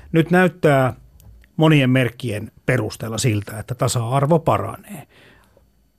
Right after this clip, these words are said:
Onko sun omat havainnot sen nyky-, suuntaisia, että tästä asiasta ei tarvii enää kymmenen vuoden päästä tällä tavalla omaa ohjelmaa tehdä?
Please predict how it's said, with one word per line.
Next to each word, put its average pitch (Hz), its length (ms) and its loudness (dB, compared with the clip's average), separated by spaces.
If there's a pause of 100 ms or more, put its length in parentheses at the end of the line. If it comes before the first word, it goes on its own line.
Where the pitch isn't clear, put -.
(120)
Onko 131 180 2
sun 135 200 6
omat 147 280 2
havainnot 123 400 0
sen 117 180 0
nyky-, 117 220 -4 (360)
suuntaisia, 120 440 2
että - 180 -10
tästä - 340 -4 (100)
asiasta 127 360 -2
ei 135 140 0
tarvii 123 340 0
enää 123 200 -2
kymmenen 107 420 -2
vuoden 101 260 -10
päästä 104 200 -10
tällä 101 220 -8
tavalla 110 280 -10 (240)
omaa 110 240 -2
ohjelmaa 98 400 -6
tehdä? - 300 -12